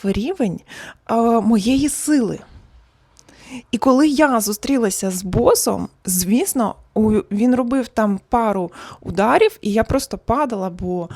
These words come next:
це було неможливо. І я розпочала гру спочатку. І я розпочала гру спочатку, і всі пригоди по сюжету, не по сюжету, я проходила їх всі.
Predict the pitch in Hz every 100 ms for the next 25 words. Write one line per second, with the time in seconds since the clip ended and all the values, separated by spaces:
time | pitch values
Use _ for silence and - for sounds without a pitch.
0 | - - 226 202 214 220 233 269 277 233
1 | 165 - - - _ _ _ _ - 247
2 | 220 262 254 - 220 - 247 220 196 208
3 | - 190 - 180 - - 185 - - -
4 | - 202 226 247 247 - 233 254 226 214
5 | 233 247 - 220 254 - - - 226 -
6 | - - 320 349 302 277 240 214 180 165
7 | - 349 349 - 233 202 214 190 - 143
8 | 156 269 359 269 - 220 208 208 170 190
9 | 226 - 220 269 220 202 190 175 190 -
10 | - - - - 170